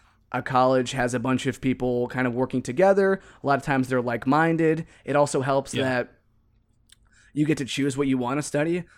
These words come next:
Speaker 1: So if you're really into a specific type of a science, you can surround yourself in an environment with a lot of those other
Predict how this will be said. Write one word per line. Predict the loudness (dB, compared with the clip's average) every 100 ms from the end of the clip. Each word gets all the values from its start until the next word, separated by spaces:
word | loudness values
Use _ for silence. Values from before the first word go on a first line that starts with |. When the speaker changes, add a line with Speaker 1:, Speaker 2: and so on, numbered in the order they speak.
| _
Speaker 1:
So | -4 -2
if | 0
you're | 0
really | 2 2 0
into | 0 0 0
a | -4
specific | -4 -6 -4 -6
type | -4 -4
of | -4
a | -4
science, | -2 -2 -2 -4 -6 -10 -18 -10
you | 0
can | 0
surround | 0 -2 0 0
yourself | 0 -2 0
in | 0
an | 0
environment | -2 0 2 0
with | -2
a |
lot | -4 -4
of | -4
those | -4
other | -4 -4 -8